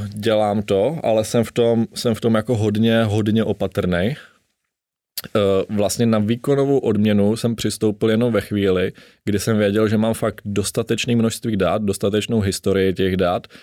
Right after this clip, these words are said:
a zároveň jsem měl jako extrémní důvěru v tým lidí u toho klienta, protože prostě výsledek těch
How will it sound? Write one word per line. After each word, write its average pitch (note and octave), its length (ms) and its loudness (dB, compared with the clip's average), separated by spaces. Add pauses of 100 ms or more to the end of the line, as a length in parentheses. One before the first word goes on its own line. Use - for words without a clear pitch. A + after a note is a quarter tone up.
(280)
a G2+ 80 -2
zároveň G#2 600 0
jsem A2+ 180 0
měl G#2+ 300 2 (840)
jako - 240 -6
extrémní A#2 580 0
důvěru G#2+ 500 2
v - 120 -10 (120)
tým B2+ 420 0
lidí G2+ 460 0
u G#2+ 140 -4
toho A2+ 220 0
klienta, F#2+ 580 -2
protože G#2+ 540 0 (460)
prostě G#2 320 -2 (220)
výsledek A#2+ 540 0
těch - 300 -4